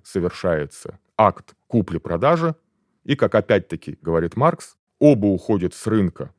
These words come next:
как равноправные партнеры, однако почему-то один при этом с довольным лицом потирает руки, потому что он хочет немедленно приступить к делу, а другой идет с понурым выражением лица,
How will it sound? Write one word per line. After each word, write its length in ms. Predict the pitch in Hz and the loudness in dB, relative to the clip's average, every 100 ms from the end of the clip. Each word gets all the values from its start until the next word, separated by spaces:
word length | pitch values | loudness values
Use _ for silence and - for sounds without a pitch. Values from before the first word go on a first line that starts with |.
| - | -2
как 240 | 95 - | -2 4
равноправные 920 | 110 107 120 117 110 92 82 78 67 - | 4 6 2 4 4 4 2 -6 -8 -2
партнеры, 580 | 104 98 127 170 185 170 _ _ _ - | -2 0 0 2 2 -2 _ _ _ -2
однако 460 | 139 139 180 170 135 | 0 4 4 4 0
почему-то 480 | 127 139 135 131 | -2 0 2 6
один 340 | 120 117 135 104 | 4 6 2 0
при 180 | 101 98 | 2 2
этом 380 | 80 - 67 - | 0 -4 -10 -12
с 140 | 85 90 | -10 2
довольным 580 | 117 117 113 90 87 85 | 4 6 4 4 0 -2
лицом 460 | 92 - 87 76 _ | -4 -4 -6 -6 _
потирает 560 | 107 - 101 95 85 107 | -4 0 4 4 4 2
руки, 400 | 143 180 185 170 _ _ - | 0 0 -2 -2 _ _ -6
потому 320 | 139 143 143 | 2 4 4
что 240 | - 143 | 2 0
он 120 | 139 | 0
хочет 340 | 120 143 127 120 | 2 0 0 0
немедленно 540 | 135 139 127 120 117 | 2 4 2 2 -2
приступить 640 | - 120 - 113 120 - - | -4 -8 -8 -8 -8 -10 -8
к 100 | 98 | -4
делу, 440 | 110 107 104 101 _ _ _ _ - | 0 0 0 -6 _ _ _ _ -6
а 140 | 101 | -4
другой 440 | 101 120 180 208 - | 0 2 4 4 0
идет 440 | 110 117 165 - _ | -2 0 0 -2 _
с 100 | - | -2
понурым 500 | 127 131 127 95 87 | 4 6 6 4 2
выражением 580 | 90 92 90 95 87 90 | 2 0 0 0 0 -2
лица, 380 | 98 170 175 | -2 0 0